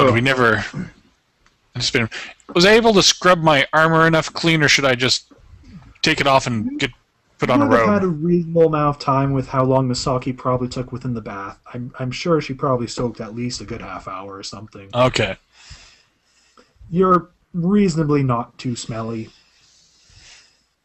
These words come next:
Speaker 2: providing you've had liberal applications of water and soap. You're probably only wearing minimum clothes, though,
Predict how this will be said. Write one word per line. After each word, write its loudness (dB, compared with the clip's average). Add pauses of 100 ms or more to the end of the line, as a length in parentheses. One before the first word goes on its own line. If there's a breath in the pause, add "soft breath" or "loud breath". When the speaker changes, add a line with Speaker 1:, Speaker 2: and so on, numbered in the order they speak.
(960)
Speaker 2:
providing -2
you've -4
had -6
liberal 2
applications -14 (100)
of -12 (200)
water 0
and -4
soap. -8 (560)
You're -2
probably 2 (640)
only 2
wearing 2
minimum -2
clothes, -6
though, -6